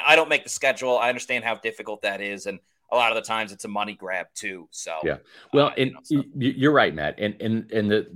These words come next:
Speaker 2: what's gonna be in my Fab Five tomorrow is, is after talking about the quarterbacks today, I'm gonna be focusing on the rushing attacks that the Bucs will face in twenty twenty-three. Now, there's some different personnel. We already talked about Miles Sanders moving from Philadelphia to Carolina, right?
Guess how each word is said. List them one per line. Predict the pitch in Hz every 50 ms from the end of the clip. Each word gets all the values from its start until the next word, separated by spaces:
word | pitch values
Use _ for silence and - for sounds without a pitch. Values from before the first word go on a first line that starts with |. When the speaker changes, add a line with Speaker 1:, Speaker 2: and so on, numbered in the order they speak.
| 87 - _ -
Speaker 2:
what's | 147 160 165 160
gonna | - 165 147 127
be | 131 127
in | 120 117 - 113 107
my | 101 95 113 -
Fab | - - - 120 107 95 87
Five | - 92 87 87 -
tomorrow | - 90 85 85 85 85
is, | 82 78 - - -
is | - 87 80 85
after | 104 104 - 110 98 87 - - -
talking | - 113 98 90 101
about | 98 92 87 -
the | -
quarterbacks | - - 127 120 117 95 107 101 98 98 - -
today, | - 92 82 85 85 85 85 82 - - _ _ _ _ -
I'm | 196
gonna | 220 160
be | 107 101 98
focusing | - 127 117 - 117 - - 110 95
on | 92 87
the | 80
rushing | 76 87 98 92 - - 92 85
attacks | 78 - 85 78 76 76 - - - - - _ _ _ _ _ -
that | 101 87
the | - 80
Bucs | 73 90 87 87 - -
will | 82 78
face | - - 90 85 82 - - - -
in | 90 82 82 78
twenty | - - 92 85 80 78
twenty-three. | - - 85 82 78 - - 85 82 80
Now, | 78 82 82 82 76 -
there's | 95 101 95 87 -
some | 92 87
different | 87 175 160 - 170 143 - _ _ _ _ _ _ _ _
personnel. | - - - 160 143 - - 135 127 127 127 127 123
We | 113 117
already | 113 120 117
talked | 117 - 117 110 -
about | 110 92 101 101 90
Miles | 90 92 110 107 104 -
Sanders | - 113 110 107 107 107 92 98
moving | 104 104 95 98 107 95
from | - 95 90
Philadelphia | - - 98 98 95 98 98 95 - - 101
to | 90 90
Carolina, | - - 101 98 95 95 95 95 95 95 101 95 87
right? | 87 95 95 98 92